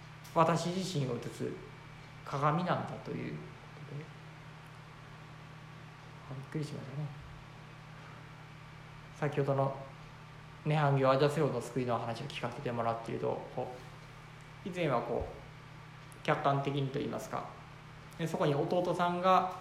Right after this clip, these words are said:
映しておられるように見えてたけれども、ある時こう、「ために」というと、お言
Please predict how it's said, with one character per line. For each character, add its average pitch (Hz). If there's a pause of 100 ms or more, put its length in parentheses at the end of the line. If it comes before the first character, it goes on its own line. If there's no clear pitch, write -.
(180)
映 156
し 143
て 156
お 131
ら 127
れ 120
る 117
よ 117
う -
に 120
見 139
え 135
て 143
た 123
け 123
れ -
ど 127
も、 123 (2750)
あ 175
る 151
時 127
こ 117
う、 - (500)
「た 180
め 185
に」 165
と 147
い 135
う 120
と、 123 (2000)
お 143
言 147